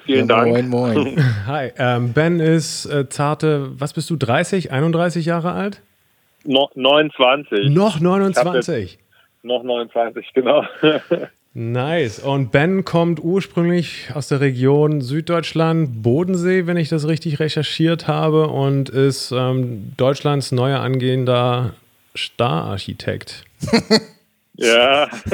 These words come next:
Speaker 1: <laughs> also müsst-, dafür müsste ich mehr, äh, im Architekturbüro verbringen als im Auto, aber, aber ja, aber Süddeutschland stimmt. <laughs>
Speaker 3: Süddeutschland stimmt zumindest. An, an welchem
Speaker 1: Stimmt, ja.
Speaker 3: architektonischen Großprojekt arbeitest du denn gerade?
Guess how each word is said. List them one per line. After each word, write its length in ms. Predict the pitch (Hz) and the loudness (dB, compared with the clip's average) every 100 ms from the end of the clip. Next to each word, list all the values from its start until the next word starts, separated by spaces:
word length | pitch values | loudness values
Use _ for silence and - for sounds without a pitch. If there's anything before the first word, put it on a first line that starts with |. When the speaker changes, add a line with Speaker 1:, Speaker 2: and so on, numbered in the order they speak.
| 185 - | -4 -6
Speaker 1:
<laughs> 460 | - - - - | -20 -6 -6 -6
also 180 | 127 123 | -12 -8
müsst-, 220 | 131 143 - | -8 -10 -8
dafür 240 | 131 135 | -8 -6
müsste 300 | 143 139 143 | -6 -6 -8
ich 80 | 131 | -8
mehr, 440 | 127 123 127 127 | -2 2 2 2
äh, 460 | 123 120 120 117 110 | -2 -8 -12 -16 -18
im 80 | 123 | -12
Architekturbüro 720 | 123 123 120 131 135 127 113 | -12 -12 -4 0 2 2 2
verbringen 440 | 123 110 113 110 | 2 0 0 0
als 180 | 110 107 | 0 -4
im 100 | 110 | -2
Auto, 360 | 107 110 120 113 | 2 2 2 2
aber, 320 | 104 104 101 - _ _ _ _ _ | 2 0 -4 -6 _ _ _ _ _
aber 580 | - 110 113 110 110 107 | -8 -4 -2 -2 -2 -2
ja, 220 | 110 117 | -2 0
aber 180 | 113 110 | -2 -8
Süddeutschland 560 | 147 151 139 - 127 | -8 -6 -4 -6 -8
stimmt. 380 | - 135 123 127 - | -8 -8 -8 -10 -6
<laughs> 80 | |
Speaker 3:
Süddeutschland 540 | 185 185 - 208 180 165 | 0 2 2 2 2 0
stimmt 220 | 175 175 | 0 0
zumindest. 400 | 160 143 131 123 | -2 -4 -4 -4
An, 140 | - 151 - 165 | -4 -6 -8 -8
an 160 | 143 147 | -4 -2
welchem 140 | 170 | -2
Speaker 1:
Stimmt, 140 | 190 185 | 0 0
ja. 60 | |
Speaker 3:
architektonischen 720 | 170 170 170 - 160 175 165 | 0 0 -2 0 -2 -2 -4
Großprojekt 720 | - 135 170 - - 170 160 - | -4 -2 -2 -2 -2 -2 -4 -8
arbeitest 480 | 113 123 131 120 | -10 -6 -6 -6
du 40 | 120 | -8
denn 120 | 110 | -10
gerade? 440 | 110 - 50 101 | -12 -16 -16 -16